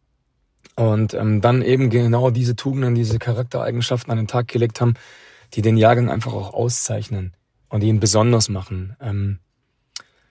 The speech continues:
das Spiel dann drehen können, für uns entschieden und ab dem Moment ist eigentlich der Express dann auch wieder gerollt in der Liga.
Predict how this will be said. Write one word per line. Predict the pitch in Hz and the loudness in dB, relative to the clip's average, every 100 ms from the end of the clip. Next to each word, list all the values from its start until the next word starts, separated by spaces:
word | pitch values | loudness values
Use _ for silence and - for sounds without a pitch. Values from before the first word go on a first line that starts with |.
| _ _ | _ _
das | - 113 | -10 -4
Spiel | - | 2
dann | 127 120 | 4 4
drehen | - 131 | 2 2
können, | 139 131 123 | 2 2 2
für | - | 0
uns | 131 | -2
entschieden | 117 117 123 123 | 0 0 0 0
und | 110 | 0
ab | - 117 | -4 -4
dem | 120 117 113 | 0 0 -2
Moment | 123 117 123 | -2 0 0
ist | 113 | -2
eigentlich | - 113 | -4 -4
der | 117 | -4
Express | - - 110 120 - | -4 -8 -4 -2 -2
dann | 120 | -4
auch | 110 | -2
wieder | 113 113 | -2 0
gerollt | 104 98 117 123 | 0 2 2 2
in | |
der | 110 | 0
Liga. | 107 117 120 120 | 0 2 2 2